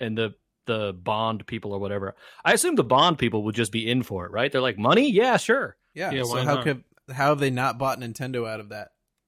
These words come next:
Speaker 1: Although I guess the, uh, well, the Bond people aren't gonna buy Nintendo's publishing rights to a video game, right? They don't care about that.
Speaker 2: They, that,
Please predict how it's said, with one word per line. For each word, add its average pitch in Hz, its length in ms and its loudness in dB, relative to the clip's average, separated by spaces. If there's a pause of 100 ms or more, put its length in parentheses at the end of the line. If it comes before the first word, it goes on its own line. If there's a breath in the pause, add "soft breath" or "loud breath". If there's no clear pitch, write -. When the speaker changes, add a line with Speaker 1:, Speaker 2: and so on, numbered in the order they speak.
(520)
Speaker 1:
Although 226 200 6
I 240 100 4
guess 302 240 -2
the, 220 320 -4 (380)
uh, 143 160 -2
well, 156 180 -2
the 113 100 -6
Bond 127 380 -2
people 113 200 -2
aren't 107 140 -2
gonna 107 120 -4
buy 107 280 2
Nintendo's 101 680 -4
publishing 107 500 -6
rights 95 240 -10
to 107 120 -8
a - 20 -8
video 104 280 -8
game, 87 280 -12
right? 107 240 -10
They 110 100 -10
don't 104 140 -12
care 85 120 -8
about 82 220 -10
that. 85 220 -10 (1200)
Speaker 2:
They, 220 180 -4 (140)
that, 190 300 -2